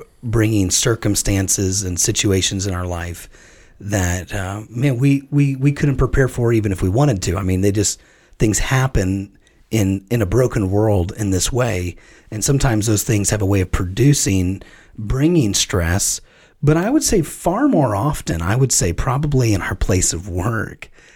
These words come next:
we bring more stress upon ourselves because we're un-, we're unwilling or unable to really work through that in a proper way. So what do you think about that?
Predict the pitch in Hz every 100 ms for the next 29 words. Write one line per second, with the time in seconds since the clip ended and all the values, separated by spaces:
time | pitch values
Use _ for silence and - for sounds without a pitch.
0 | - - 101 117 143 110 107 110 101 98
1 | 98 101 - 101 90 - 90 - 87 82
2 | - - - 113 87 78 87 - - -
3 | _ _ _ _ - 78 95 107 - 110
4 | 110 - 104 95 98 98 95 98 98 _
5 | 104 104 98 - _ 110 101 92 113 135
6 | 147 117 92 90 - 104 104 107 98 92
7 | 92 - - 110 98 101 95 87 92 98
8 | - - 92 90 87 80 82 - - -
9 | - - 98 95 - 82 80 85 80 -
10 | - - _ _ _ _ _ - - 92
11 | 87 82 80 - - - - - - _
12 | 143 147 135 131 98 80 78 - -